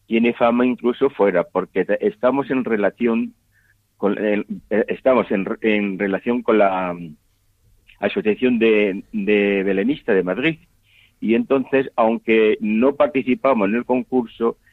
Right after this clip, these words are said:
sí damos nuestra, eh, eh, o sea, nuestro Belén para que se ponga en una relación que se hace de toda la provincia de Madrid, de los belenes que están hechos por personas participantes a la asociación.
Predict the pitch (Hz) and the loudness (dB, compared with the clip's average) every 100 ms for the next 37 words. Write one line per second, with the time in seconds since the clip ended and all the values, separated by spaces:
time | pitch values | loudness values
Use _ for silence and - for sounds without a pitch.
0 | _ _ - 127 131 107 123 127 110 95 | _ _ -4 0 0 2 2 2 2 0
1 | - 107 104 101 107 - 101 101 98 92 | -2 -4 -2 0 -2 -2 0 2 4 2
2 | 95 - - 104 101 98 98 - 101 95 | 0 -6 -10 -2 0 0 -2 -4 -4 -4
3 | - 104 95 98 101 95 95 101 110 131 | 0 0 0 -6 -6 -8 -4 0 2 0
4 | 143 _ - _ - 120 113 110 110 - | -2 _ -20 _ -2 0 2 0 -6 -6
5 | 101 - 127 117 123 131 127 117 104 - | -6 -4 -2 0 0 0 0 -2 -2 -4
6 | 117 113 - 104 - 113 - 98 - _ | -4 -4 -2 -4 0 -4 -2 -6 -8 _
7 | _ 95 95 95 120 113 104 87 - 107 | _ -4 -4 -2 -2 0 0 -2 -4 -6
8 | 117 95 90 110 123 117 127 - _ - | -4 -4 -4 -2 -2 -2 -6 -6 _ -12
9 | 92 92 87 90 - 90 113 117 117 98 | -4 -2 -2 -6 -4 0 0 0 -2 -8
10 | - 113 113 _ - 113 - 123 - _ | -2 -2 -2 _ -6 -6 -2 -6 -6 _
11 | _ - 110 - 95 123 123 120 117 113 | _ -4 -4 -4 -6 -2 -2 -2 -4 -6
12 | 117 123 - 120 117 107 87 - 87 92 | -8 -6 -2 -2 -2 -4 -4 -6 -12 -12
13 | 87 | -14